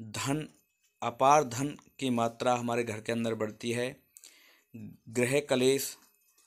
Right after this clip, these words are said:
अशांति बिल्कुल यहाँ से दूर हो जाती है और माता लक्ष्मी का हमारे घर के अंदर वास रहता है।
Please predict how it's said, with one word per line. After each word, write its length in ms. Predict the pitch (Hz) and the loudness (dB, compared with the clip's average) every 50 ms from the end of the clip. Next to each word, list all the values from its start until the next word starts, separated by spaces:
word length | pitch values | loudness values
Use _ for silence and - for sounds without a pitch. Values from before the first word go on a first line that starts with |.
| _ _ _ | _ _ _
अशांति 800 | 117 120 - - 131 131 139 143 139 - 151 143 - - - _ _ _ _ _ _ _ _ 120 | -4 -4 -2 0 2 2 2 0 -2 -2 -2 -2 -2 -4 -8 _ _ _ _ _ _ _ _ -2
बिल्कुल 340 | 123 127 127 - 151 147 | -2 -2 0 0 0 2
यहाँ 240 | 139 131 123 123 123 | 2 2 0 0 -2
से 200 | 120 - 139 135 | -4 -2 -2 -2
दूर 300 | 127 117 113 127 139 143 | -2 -2 -2 -2 0 0
हो 140 | 135 120 117 | 0 0 0
जाती 320 | 117 113 110 110 - 120 | 0 0 0 -2 -4 -6
है 240 | 117 120 123 131 - - _ _ _ _ _ - | -4 -4 -6 -6 -8 -12 _ _ _ _ _ -6
और 120 | 123 120 | -4 -2
माता 340 | 120 117 120 120 120 - 123 | 0 2 0 0 0 0 0
लक्ष्मी 380 | 117 117 113 - - 117 113 110 | 0 0 -2 -4 -6 -6 -6 -6
का 140 | - 110 110 | -4 -4 -4
हमारे 460 | 110 107 107 107 110 113 110 - - _ _ _ _ _ _ _ _ _ _ - - - | -4 -6 -6 -2 -2 -2 -2 -2 -6 _ _ _ _ _ _ _ _ _ _ -20 -16 -8
घर 180 | 110 117 117 117 | -6 -4 -4 -4
के 160 | 117 - 120 | -4 -4 -4
अंदर 340 | 113 113 110 110 110 110 - - - - _ - - | -4 -4 -4 -4 -4 -4 -6 -10 -16 -20 _ -6 0
वास 320 | 110 117 117 113 113 - | 2 4 4 4 2 -2
रहता 300 | 104 104 104 101 - 107 | -6 -6 -6 -8 -10 -10
है। 240 | 104 101 113 113 | -10 -10 -12 -14